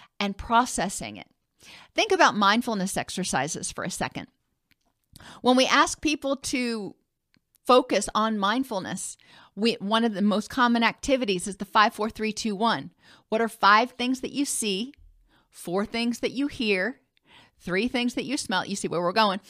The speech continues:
But that requires people to be able to take in data from all of their senses and sort of create this three-dimensional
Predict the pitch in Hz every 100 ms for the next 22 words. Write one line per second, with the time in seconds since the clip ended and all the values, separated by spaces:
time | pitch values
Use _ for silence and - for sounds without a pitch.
0 | - _ - - - _ 254 - 285 277
1 | 302 320 - 240 311 320 294 - 240 233
2 | 226 214 247 196 220 226 240 240 220 208
3 | - 269 254 254 - 254 285 269 247 254
4 | - _ _ _ _ _ _ _ _ _
5 | _ _ 190 226 285 359 214 294 - _
6 | _ - - - 254 220 - 247 294 330
7 | 247 247 233 - 277 285 - 214 196 196
8 | - 214 214 - 247 233 220 - - 233
9 | 226 233 254 - 214 - - 233 233 226
10 | 214 214 - 254 233 214 208